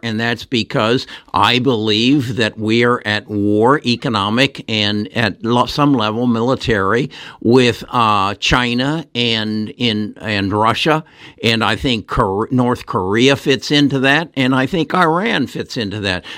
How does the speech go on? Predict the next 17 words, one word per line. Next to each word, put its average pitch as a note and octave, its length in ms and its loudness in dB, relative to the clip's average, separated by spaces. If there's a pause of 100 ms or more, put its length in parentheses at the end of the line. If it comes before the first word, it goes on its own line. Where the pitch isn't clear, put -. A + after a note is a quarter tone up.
So D#3 400 2
we E3 300 4
are G3 100 0
go-, C3+ 240 -6
going C#3 360 0
to C3 100 0
be A#2+ 340 2
dedicating B2 920 0
a G#2 140 -6
lot B2 460 0
of A#2 400 2
national B2 560 0
budget A2+ 720 -4
towards A#2 440 -4
the D3 140 0
war D#3+ 400 4
engine. F#2+ 460 -4